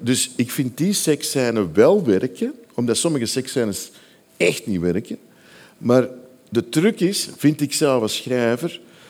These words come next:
dat je er nog een ander element in zet. Dus, maar het is sowieso, hè, je bent aan het vrijen en soms is het echt moeilijk om niet te denken. Soms gebeurt het dat het,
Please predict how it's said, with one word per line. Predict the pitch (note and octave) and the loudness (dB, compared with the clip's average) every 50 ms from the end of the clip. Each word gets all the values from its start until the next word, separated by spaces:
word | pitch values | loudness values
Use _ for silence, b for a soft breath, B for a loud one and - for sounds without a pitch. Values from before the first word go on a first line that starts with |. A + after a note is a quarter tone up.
| B B B | B B B
dat | B - G#2 C3 C3 C3 C3 C3 | B 0 4 6 6 8 8 8
je | C3 C3 C3 B2+ B2+ - - - - - - - - _ - B2 | 6 6 6 6 4 2 -4 -10 -20 -20 -20 -20 -20 _ -2 2
er | A#2 C3 B2 - - - | 4 4 4 2 -2 -8
nog | - D#3 D#3 E3+ F3 D3 | -4 -2 2 2 4 4
een | D3+ C#3+ - - - | 2 0 -2 -2 0
ander | - G3 G#3 A3 G#3 G3 F#3+ G3 | 2 4 4 4 4 2 2 4
element | - E3 D#3+ D#3 C#3+ C3+ B2 B2 B2+ B2+ - - - - - | 4 4 4 4 2 2 2 2 0 -2 -6 -10 -14 -8 -2
in | - D3+ D#3 D3 B2+ | -2 0 0 0 0
zet. | G#2 F2+ D2+ - - - - - - _ _ _ _ _ b b b b b b b b | 0 -2 -4 -4 -6 -12 -16 -18 -18 _ _ _ _ _ b b b b b b b b
Dus, | - B2+ C#3 C#3 - - - - - - | 2 4 4 4 4 0 -2 -4 -4 0
maar | C3+ C#3 | 2 2
het | C#3+ D3 | 2 2
is | - | 2
sowieso, | - F3 D3+ C#3+ B2+ A#2+ E3+ F#3 D3+ | 2 2 2 2 4 4 6 6 8
hè, | C#3 E3 | 8 6
je | F3 D#3+ B2+ | 6 4 4
bent | B2 C#3+ B2+ C3+ | 4 2 2 2
aan | A#2+ | -2
het | - - | -4 -4
vrijen | - - C3 C3 C#3 D3+ D#3+ F3 F#3 G3 G3+ G3+ - - - - _ _ _ _ _ _ _ _ | -4 0 2 2 4 4 2 2 2 0 -2 -4 -6 -12 -20 -20 _ _ _ _ _ _ _ _
en | - C3 C3+ A#2+ | 2 2 2 2
soms | - - F3 F3+ F3+ D#3+ | 2 2 2 2 2 2
is | D3+ C#3+ | 0 0
het | C#3+ C3+ C#3 - | -2 -2 -2 -4
echt | - E3+ E3 - - | -4 -4 -4 -2 -2
moeilijk | D#3 D3+ D#3 F3 F3+ E3+ E3 E3+ - - | 0 2 2 2 2 0 -2 -4 -6 -4
om | - C3 B2+ A#2 A#2 | -2 0 0 0 0
niet | B2+ D3 E3+ - | 0 0 0 0
te | - F2 | -2 -2
denken. | E2+ E2+ D2+ C#2+ C2+ B1 - - - - _ _ _ _ _ _ _ _ _ _ _ _ _ _ _ _ _ _ _ _ _ _ _ _ | -2 -2 -2 -4 -6 -14 -16 -20 -20 -20 _ _ _ _ _ _ _ _ _ _ _ _ _ _ _ _ _ _ _ _ _ _ _ _
Soms | - - - G2 G2 - | -8 -4 -2 -2 -2 -4
gebeurt | - F2+ D#2 C#2+ E2+ E2+ F2 | -6 -6 -4 0 0 0 0
het | F#2+ F#2 - | 0 -4 -6
dat | D#2 E2 | -8 -8
het, | E2+ - - - - | -8 -10 -12 -16 -18